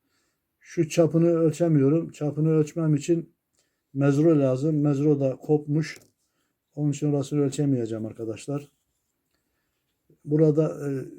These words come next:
üzerleri vidalı. Montajı basit, kolay. Bu şekilde arkadaşlar. Bun-, bununla, e,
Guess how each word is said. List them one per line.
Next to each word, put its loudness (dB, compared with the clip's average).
üzerleri 2
vidalı. 0
Montajı 0
basit, -4
kolay. -4
Bu -2
şekilde 2
arkadaşlar. -4
Bun-, 0
bununla, 2
e, -4